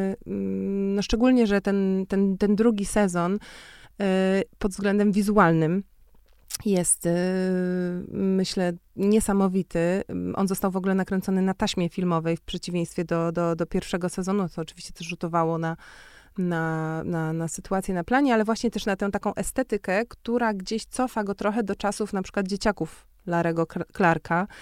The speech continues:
mm, do lat dziewięćdziesiątych, bo z jednej strony Duże Ziarno mogłoby sugerować powrót do takich czasów, lata pięćdziesiąte, sześćdziesiąte, ale tutaj to są bardziej lata dziewięćdziesiąte.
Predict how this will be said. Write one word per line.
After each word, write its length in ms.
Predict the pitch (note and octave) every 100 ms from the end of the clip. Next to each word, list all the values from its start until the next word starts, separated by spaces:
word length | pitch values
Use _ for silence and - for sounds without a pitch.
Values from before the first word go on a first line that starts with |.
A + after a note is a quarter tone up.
| - - - - F3+
mm, 760 | F#3+ F3+ F3+ F3+ F3 F3+ F3+
do 100 | G3
lat 200 | G3+ G3
dziewięćdziesiątych, 760 | G#3 G3+ G#3 G3 G3+ F3+ G#3+ G3+
bo 360 | F3+ F3+ F3+
z 40 | F#3
jednej 220 | G#3 F#3+
strony 340 | - F#3+ F#3
Duże 260 | F3 F#3 F#3+
Ziarno 300 | F#3+ F3 F3
mogłoby 360 | F3 F3 F3 F3
sugerować 460 | F3+ F3 E3+ F3
powrót 360 | - F3+ F3 E3
do 140 | E3+
takich 320 | - E3 -
czasów, 300 | - E3+ F3+
lata 200 | F3 D#3+
pięćdziesiąte, 460 | E3+ F3+ F3 F3+ F3
sześćdziesiąte, 520 | - F#3 F3+ F#3 G3
ale 120 | G#3
tutaj 300 | F#3+ A#3 G#3+
to 100 | G#3
są 160 | G#3 G3+
bardziej 280 | G3+ F#3+ F#3+
lata 220 | F#3 F#3+
dziewięćdziesiąte. 920 | E3+ G3 F#3 F#3 F3 - E3+ D#3+ F3+